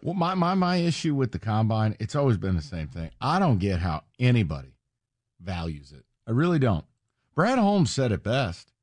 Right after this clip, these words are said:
Two thousand twenty was, was the best year 'cause it's just about the football. It's about the tape. It's an interview, which could take place at any time.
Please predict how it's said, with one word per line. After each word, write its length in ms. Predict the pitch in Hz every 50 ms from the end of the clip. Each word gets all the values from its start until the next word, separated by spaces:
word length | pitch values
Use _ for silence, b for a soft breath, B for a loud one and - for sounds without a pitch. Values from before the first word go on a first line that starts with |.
| _ _ _
Two 140 | - 190 196
thousand 400 | 190 196 190 185 165 147 151 131
twenty 340 | 127 135 165 185 208 220 185
was, 300 | 139 127 123 110 - - _
was 240 | - 139 135 120 117
the 80 | 131
best 320 | 131 147 147 139 - - -
year 200 | 175 190 202 190
'cause 160 | - 139 135
it's 180 | 135 120 -
just 240 | - 156 156 - -
about 260 | 156 143 147 156 156
the 60 | - 135
football. 500 | - - 185 180 - - 87 65 - _ _ _ _ _ _ _ _ _ _ _ _ _ _ _ _ _ _ _ _ _ _ -
It's 180 | 131 135 -
about 300 | 139 123 143 139 131 117
the 80 | - 113
tape. 480 | - - - 139 143 175 185 - - - _ _ _ _ _ _ -
It's 160 | 120 117 -
an 100 | 117 110
interview, 480 | 113 120 131 147 156 135 147 175 175 170
which 240 | 165 175 160 - -
could 140 | 170 151
take 220 | - 202 220 196 -
place 300 | - 123 110 104 - -
at 80 | 95
any 220 | 95 95 92 78 67
time. 460 | - - 85 76 82 101 151 175